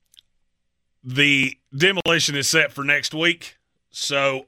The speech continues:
on Friday, they will have an event to memorialize the Hooters. It's candlelight vigil.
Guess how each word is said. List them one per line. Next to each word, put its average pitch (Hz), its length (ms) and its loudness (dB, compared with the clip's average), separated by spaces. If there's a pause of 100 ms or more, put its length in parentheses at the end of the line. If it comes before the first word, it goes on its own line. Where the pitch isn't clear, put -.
on 139 480 0
Friday, 143 600 0 (500)
they 131 240 0
will 131 160 0
have 135 260 2
an 120 80 -6
event 151 500 -2 (480)
to 139 120 -10
memorialize 143 1080 0 (480)
the 131 100 -10
Hooters. 95 360 -10 (640)
It's - 100 -20
candlelight 123 420 -2
vigil. 104 280 -12